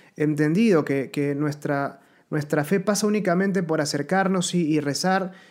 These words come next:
y hemos descuidado toda la dimensión del anuncio,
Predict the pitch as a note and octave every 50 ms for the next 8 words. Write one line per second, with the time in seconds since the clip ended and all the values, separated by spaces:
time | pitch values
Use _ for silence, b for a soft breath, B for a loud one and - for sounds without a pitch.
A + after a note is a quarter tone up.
0 | B B D3+ F3 G#3+ A#3 A3+ G3+ F3+ F3+ - - D#3 D#3 E3+ F#3+ G3 F#3+ F#3+ F#3+
1 | G3+ G3 F#3 F#3+ G3 G#3+ A3+ A3+ G#3 F#3 D3+ C#3 C#3 C3+ C3 - - G3 G3+ F#3+
2 | F3 D3 C3+ C#3 F3+ A3+ B3 G#3+ D#3 - - B2+ B2 B2 A#2+ A#2